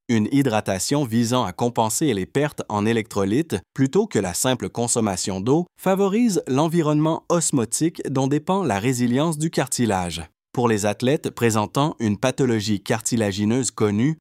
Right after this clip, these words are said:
ou des antécédents de blessures articulaires importantes, le stress cumulé lié à un entraînement estival intensif par forte chaleur constitue également le contexte dans lequel il est particulièrement pertinent de discuter des options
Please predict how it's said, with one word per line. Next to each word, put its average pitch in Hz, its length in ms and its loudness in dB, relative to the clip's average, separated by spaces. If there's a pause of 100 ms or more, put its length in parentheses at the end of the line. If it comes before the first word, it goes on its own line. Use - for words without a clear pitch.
ou 123 100 4
des 104 180 0
antécédents 113 540 0
de 110 80 0
blessures 104 500 -2
articulaires 113 800 0
importantes, 127 760 0 (180)
le 139 140 2
stress 208 340 -2
cumulé 143 640 2
lié 156 340 2
à 131 60 0
un 110 140 2
entraînement 135 640 0
estival 117 560 0
intensif 117 680 -2 (120)
par 95 160 -2
forte 120 320 -2
chaleur 107 540 -2 (140)
constitue 175 600 0
également 135 480 2
le 127 100 0
contexte 151 640 -4
dans 107 200 0
lequel 160 460 0
il 175 140 0
est 190 80 2
particulièrement 156 800 0
pertinent 113 640 -2 (100)
de 135 140 0
discuter 185 560 -2
des 117 180 0
options 156 380 -2